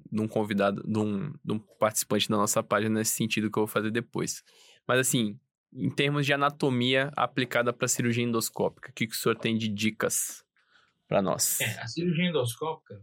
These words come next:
Speaker 2: grande parte dela, né, mesmo a dos colestectomas, você vai começar a cirurgia transcanal, ou seja, pelo conduto.
Speaker 1: Uhum.
Speaker 2: Então tem que ver primeiro o conduto, o tamanho do conduto, se é tortuoso ou não, que isso pode não dificu-, não,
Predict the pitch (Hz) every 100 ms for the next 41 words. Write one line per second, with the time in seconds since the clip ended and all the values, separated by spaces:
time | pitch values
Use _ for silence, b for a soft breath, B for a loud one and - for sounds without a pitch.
0 | - 120 147 147 - 113 113 147 139 160
1 | 110 110 175 180 117 143 170 - 123 117
2 | 110 113 104 - 165 165 117 127 123 117
3 | 117 _ - 143 147 127 120 117 143 131
4 | 147 151 170 - 214 117 - - - 110
5 | - 117 120 - - - _ _ B 120
6 | 107 110 135 147 175 180 147 160 165 147
7 | 143 147 165 220 156 156 147 143 117 117
8 | 156 135 123 123 151 156 131 127 113 110
9 | 113 113 120 131 147 175 135 131 127 127
10 | - 156 - 160 170 156 165 220 196 139
11 | - 147 - 147 151 202 202